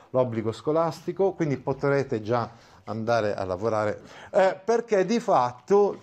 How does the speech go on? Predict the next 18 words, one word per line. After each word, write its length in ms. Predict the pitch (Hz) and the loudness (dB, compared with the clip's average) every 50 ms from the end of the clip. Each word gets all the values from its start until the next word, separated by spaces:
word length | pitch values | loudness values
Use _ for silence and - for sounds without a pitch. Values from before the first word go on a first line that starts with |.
| - | -10
l'obbligo, 840 | - 151 185 208 185 151 123 113 117 120 127 127 151 156 160 185 202 185 | -6 0 2 4 4 4 4 2 -2 -6 -6 -6 -4 -2 0 0 0 0
diciamo, 720 | 139 117 - - 147 127 123 127 147 165 156 143 - - - | -2 -6 -6 -2 0 2 2 2 2 0 -2 -2 -4 -10 -10
finisce 440 | - 190 190 151 127 120 - - 165 | -8 -4 -2 -2 -2 -2 -2 -2 -2
a 60 | 156 | -2
sedici 500 | - - - 131 117 113 120 - - - | -2 -2 -2 -2 -2 -4 -6 -6 -4 -4
anni 420 | 101 92 90 92 92 92 95 95 95 98 - - - - - | -4 -4 -4 -6 -8 -8 -8 -10 -10 -14 -18 -20 -20 -20 -12
in 120 | - 110 107 | -10 -8 -6
Italia. 500 | 104 104 - 95 82 85 85 85 87 87 - - | -6 -6 -6 -6 -6 -6 -8 -10 -14 -16 -12 -6
Il 180 | - 170 185 180 | -2 2 4 4
lavoro 460 | 185 196 196 170 196 220 233 233 226 | 4 4 4 4 2 2 4 4 2
delle 260 | 185 196 196 190 196 185 | 2 2 2 2 2 2
donne, 440 | 175 175 147 120 110 110 117 117 | 2 2 2 2 0 -4 -6 -4
la 220 | 123 135 135 139 139 | 0 0 2 2 0
tutela 760 | 139 143 131 120 - - 156 175 185 190 196 196 190 185 175 | 0 -4 -8 -6 -2 0 2 4 4 4 4 4 4 2 0
del 220 | 151 139 135 127 | 0 -2 -4 -2
lavoro 400 | 127 131 131 123 143 160 170 160 | -2 -2 -2 0 2 2 2 2
delle 240 | 156 139 143 135 135 | 4 4 4 4 4
donne, 420 | 131 143 120 101 85 82 80 78 | 4 4 2 2 0 -2 -8 -14